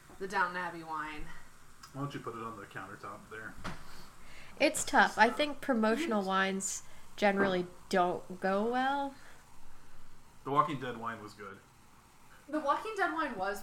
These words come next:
Speaker 1: pretty good.
Speaker 3: Yeah, but it was also sold as, like, a pretty mid-tier. Like, it was good, don't get me wrong, but
Speaker 1: It was thirty dollar bottle?
Speaker 3: It
Speaker 1: Is that what you mean?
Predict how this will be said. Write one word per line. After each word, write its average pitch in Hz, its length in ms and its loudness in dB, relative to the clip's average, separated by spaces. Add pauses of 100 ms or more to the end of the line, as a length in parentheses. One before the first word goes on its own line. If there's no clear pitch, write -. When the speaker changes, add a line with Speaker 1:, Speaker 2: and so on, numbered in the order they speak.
(100)
Speaker 1:
pretty 180 180 -8
good. 151 360 -8 (680)
Speaker 3:
Yeah, 254 420 10
but 233 160 4
it 277 100 6
was 277 140 2
also 226 320 4
sold 196 280 2
as, 180 120 0
like, 175 160 -2
a 165 220 2 (400)
pretty 180 320 0
mid-tier. 170 920 0 (420)
Like, 208 160 4
it 277 80 6
was 254 140 6
good, 185 300 2 (100)
don't 185 180 0
get 185 120 0
me 165 100 -2
wrong, 160 360 0
but 156 200 0 (720)
Speaker 1:
It 226 40 -4
was 226 140 -6
thirty 220 300 -2
dollar 202 240 2
bottle? 214 360 0 (760)
Speaker 3:
It 202 160 0
Speaker 1:
Is - 40 -8
that 220 140 4
what 202 100 0
you 208 60 -2
mean? 220 300 -4